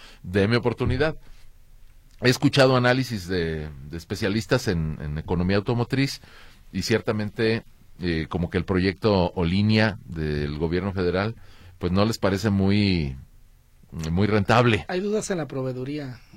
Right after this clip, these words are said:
Speaker 1: En, pues, en casi todos, pero pues ahorita nada más está en el papel. Entonces,
Speaker 2: Pero ve-, fíjese.
Speaker 1: tendría que re-, tener un respaldo económico muy sólido, una estrategia de comercialización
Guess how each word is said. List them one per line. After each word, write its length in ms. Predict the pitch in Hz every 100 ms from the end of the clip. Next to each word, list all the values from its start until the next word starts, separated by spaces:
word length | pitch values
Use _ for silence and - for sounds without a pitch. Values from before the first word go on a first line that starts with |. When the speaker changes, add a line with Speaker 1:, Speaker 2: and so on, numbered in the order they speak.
| -
Speaker 1:
En, 220 | 107 120
pues, 240 | 214 202
en 100 | 120
casi 240 | 101 123 -
todos, 560 | - 147 135 - - - -
pero 220 | 92 90
pues 120 | 95
ahorita 340 | 107 113 127 147
nada 120 | 135
más 160 | 139 135
está 140 | -
en 80 | 143
el 100 | 147
papel. 520 | - - 110 131 101 - - - - -
Entonces, 320 | 85 90 104
Speaker 2:
Pero 180 | 170 170
ve-, 260 | 180 196 190
fíjese. 260 | 214 214 107
Speaker 1:
tendría 240 | 120 135
que 140 | 139
re-, 140 | 143 139
tener 260 | 131 120 123
un 140 | 135
respaldo 440 | 131 - 123 120
económico 480 | 127 117 110 120 -
muy 220 | 110 123
sólido, 460 | 131 131 120 131 135
una 220 | 127 113
estrategia 540 | 113 - 101 110 107 104
de 120 | 92
comercialización 960 | 92 90 80 87 82 85 92 104 104